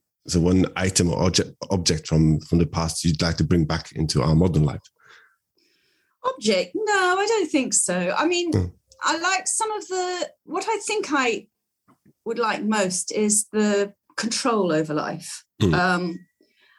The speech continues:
Speaker 2: I, I, the thing that most, one of the things that upsets me most about modern life is the way increasing, and, um, during my lifetime, this has got more and more and more,
Speaker 1: Hmm.
Speaker 2: is how passive the majority of the population are.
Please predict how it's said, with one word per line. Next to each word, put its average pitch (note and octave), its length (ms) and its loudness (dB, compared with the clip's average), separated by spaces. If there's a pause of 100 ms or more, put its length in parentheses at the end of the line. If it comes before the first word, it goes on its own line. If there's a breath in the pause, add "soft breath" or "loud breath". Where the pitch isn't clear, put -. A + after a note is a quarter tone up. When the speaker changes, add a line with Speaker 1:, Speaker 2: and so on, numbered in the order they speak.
(160 soft breath)
Speaker 2:
I, - 220 -2
I, G#3 180 -2
the G#3 80 -10
thing C#4 200 2
that C4 120 0
most, C4 400 2
one B3+ 180 0
of B3 60 0
the A#3+ 60 -6
things A3+ 200 -6
that - 180 -12
upsets - 520 0
me G#3+ 120 0
most G#3+ 320 2
about F#3 200 0
modern F#3+ 380 0
life D#3+ 360 -2
is F3+ 280 2
the F#3+ 60 -4
way F#3 200 2
increasing, - 640 2
and, F3+ 180 0
um, G#3+ 200 0
during C#4 240 4
my B3+ 180 4
lifetime, A#3+ 340 -4
this A3 140 -8
has G#3+ 120 -8
got - 220 -2
more G#3+ 240 -2
and G3 80 -6
more G3 200 -6
and F#3+ 100 -8
more, F3+ 280 -6 (280 loud breath)
Speaker 1:
Hmm. - 80 2
Speaker 2:
is - 320 0
how A3 340 -6 (120)
passive - 680 -4 (300)
the G3 80 -8
majority G3 540 2
of - 20 -2
the F3+ 80 -4
population E3+ 720 -4
are. - 320 -4